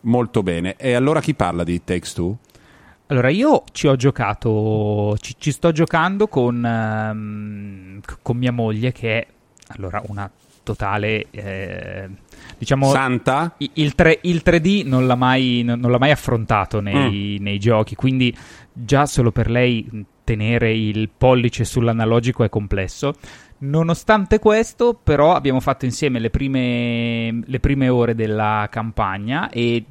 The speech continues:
Speaker 2: difficoltà, eh, sue di coordinamento a parte, io lo sto trovando un gioco sorprendente, eh, molto divertente, adatto a questo tipo di situazioni.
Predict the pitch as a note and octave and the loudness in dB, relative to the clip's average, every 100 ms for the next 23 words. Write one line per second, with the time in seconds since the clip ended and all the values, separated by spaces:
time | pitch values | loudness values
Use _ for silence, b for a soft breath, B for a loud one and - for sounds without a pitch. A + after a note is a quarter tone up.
0 | - A#2+ C3 D3 C#3 C3 D#3+ D3+ C#3+ A#2+ | -12 -8 -6 -6 -2 -2 2 2 2 0
1 | A2+ A2 A2 G#2+ - - C3 B2+ A#2 - | -2 0 -2 -4 -8 -4 0 0 -2 -4
2 | A#2 A#2+ B2 B2 C3+ A#2 C3 C#3+ D3 E3+ | -4 -2 -2 0 -2 -2 -2 2 0 0
3 | G#3+ G#3+ B B B B F3+ C4 D#3 A2+ | -2 -2 B B B B 0 4 4 2
4 | A2 A#2+ B2 B2 A#2 A#2+ A#2+ A2+ A#2 A#2 | -2 -4 -2 0 0 0 2 2 0 0
5 | A#2 A#2+ A#2+ A#2 - A#2+ A#2 A2 - C#3+ | -4 -4 -2 -2 0 0 0 -2 0 -2
6 | - C3+ B2+ C3 D3 E3+ E3+ G3 A3+ - | 0 0 2 2 0 0 0 -2 -2 -6
7 | A2 G#2+ G#2+ G#2+ - - A#2+ A#2+ A#2+ C#3+ | -4 0 -2 -4 -12 -14 -8 -6 0 2
8 | E3 C#3 A#2+ B2 B2 D3 D#3 E3+ F#3+ G#2+ | 2 2 0 0 0 -2 -2 -2 -2 0
9 | A#2 C3 - A#2+ A#2+ A#2+ G#2+ A#2 A2 - | 0 0 0 -4 -4 -6 -6 -6 -6 -6
10 | A#2 B2+ - D#3+ F3+ | -4 -4 -2 -2 0